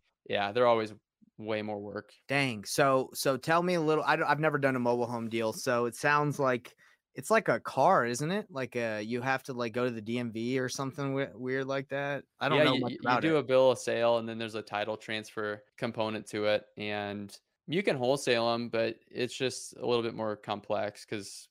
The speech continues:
Speaker 1: part, a portion of the money goes to the seller, and then they basically have to cut a check for the difference. So I don't <laughs> recommend it, man. I mean, I, I would, I'm prepared to buy 'em for really cheap and then just be the bank for somebody else,
Speaker 2: Well,
Speaker 1: sell it
Speaker 2: yeah,
Speaker 1: on owner
Speaker 2: that's,
Speaker 1: finance.
Speaker 2: yeah,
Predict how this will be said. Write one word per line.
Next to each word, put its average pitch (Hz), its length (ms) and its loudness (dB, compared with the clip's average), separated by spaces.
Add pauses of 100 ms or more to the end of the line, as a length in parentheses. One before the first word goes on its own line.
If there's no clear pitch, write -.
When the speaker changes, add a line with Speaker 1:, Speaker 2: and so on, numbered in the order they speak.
Speaker 1:
part, 139 260 2
a - 60 -10
portion 143 280 0
of 135 40 0
the 127 60 0
money 127 200 0
goes 123 240 0
to 113 60 -14
the 110 80 -8
seller, 113 840 -2
and 117 140 -4
then 110 240 -6 (220)
they 120 220 0
basically 117 320 -2
have 110 100 -4
to 104 180 -10 (140)
cut 123 180 0
a 107 60 -8
check 117 240 -4
for 113 60 -4
the 110 60 -2
difference. 104 440 -6
So 104 340 0 (260)
I 107 100 -8
don't 123 140 0
<laughs> - 20 -2
recommend 120 480 -2
it, 98 80 -2
man. 101 200 -6
I 117 80 2
mean, 123 160 2
I, 123 140 2
I 139 180 4
would, 156 180 2
I'm 143 160 0
prepared 131 360 0
to 110 40 -6
buy 113 180 -2
'em 117 80 -4
for 110 120 -10
really 107 240 -4
cheap 117 380 -10
and 104 100 -6
then 104 140 -8
just 101 200 -14
be 113 80 -8
the 101 100 -6
bank 104 300 -8
for 101 120 -12
somebody - 360 -10
else, - 400 -10
Speaker 2:
Well, 175 140 6
Speaker 1:
sell 120 240 2
it 175 60 8
Speaker 2:
yeah, 123 120 4
Speaker 1:
on 104 40 -4
owner 104 220 -8
Speaker 2:
that's, 160 220 2
Speaker 1:
finance. - 20 -4
Speaker 2:
yeah, 123 260 2